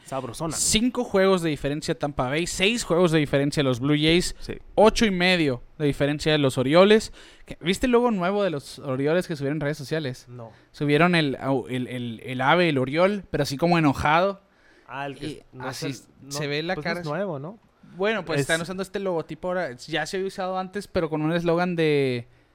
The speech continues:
Speaker 2: Bring the Chaos o algo así, trae el
Speaker 1: Ah,
Speaker 2: caos o algo así.
Speaker 1: es
Speaker 2: Están
Speaker 1: que saben su papel.
Speaker 2: Sí,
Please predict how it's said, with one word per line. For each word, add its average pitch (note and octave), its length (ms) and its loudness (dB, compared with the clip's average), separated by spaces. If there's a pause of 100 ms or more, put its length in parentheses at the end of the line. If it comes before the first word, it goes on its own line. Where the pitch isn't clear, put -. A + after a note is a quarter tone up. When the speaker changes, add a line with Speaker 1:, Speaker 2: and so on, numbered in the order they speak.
(560)
Speaker 2:
Bring D#3+ 320 2
the E3+ 120 -2
Chaos C#3+ 540 -2
o B2+ 40 -4
algo C#3+ 140 -2
así, C3+ 220 -6
trae B2 260 -4
el D3+ 60 -2
Speaker 1:
Ah, D3 80 -8
Speaker 2:
caos C#3 560 0
o C#3+ 40 -6
algo C#3 140 -2
así. C#3 220 -2
Speaker 1:
es C#3+ 240 0
Speaker 2:
Están D#3 320 6
Speaker 1:
que D#3 80 2
saben D#3+ 400 10
su E3 120 8
papel. E3 360 4
Speaker 2:
Sí, D#3 380 4